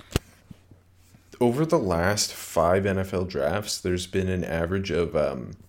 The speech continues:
nineteen point four drafted, with twenty twenty-one having twenty-one and twenty eighteen having eighteen as the highs and lows. I think we'll, we'll crack twenty this year.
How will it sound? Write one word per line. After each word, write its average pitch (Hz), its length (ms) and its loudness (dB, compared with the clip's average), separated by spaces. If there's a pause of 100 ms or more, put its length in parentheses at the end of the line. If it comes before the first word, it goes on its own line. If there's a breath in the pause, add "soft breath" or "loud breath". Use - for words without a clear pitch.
(440 loud breath)
nineteen 101 880 -2
point 92 380 -4
four 92 320 -2
drafted, 85 720 -2 (320 soft breath)
with 98 260 -2
twenty 98 300 0
twenty-one 95 540 -2
having 90 380 -2
twenty-one 85 1000 -4
and 82 300 -4
twenty 87 260 -2
eighteen 85 340 -2
having 80 320 -2
eighteen 78 420 -6
as 92 120 -2
the 73 120 -2
highs 80 300 -2
and 78 180 -4
lows. 80 420 -4 (380 soft breath)
I 143 80 4
think 339 280 -2
we'll, 180 220 -4
we'll 107 180 -2
crack - 340 2
twenty - 300 -8
this - 220 -8
year. - 240 -10